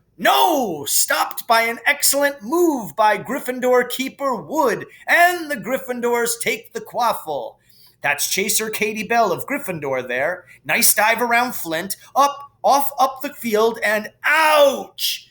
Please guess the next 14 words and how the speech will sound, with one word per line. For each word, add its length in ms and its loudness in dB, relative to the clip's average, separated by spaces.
That 200 -2
must 240 -6
have 140 -14
hurt. 400 -6
Hit 300 -2
in 120 -12
the 220 -8
back 280 -2
of 80 -8
the 60 -6
head 400 -2
by 160 0
a 240 -6
bludger. 640 -4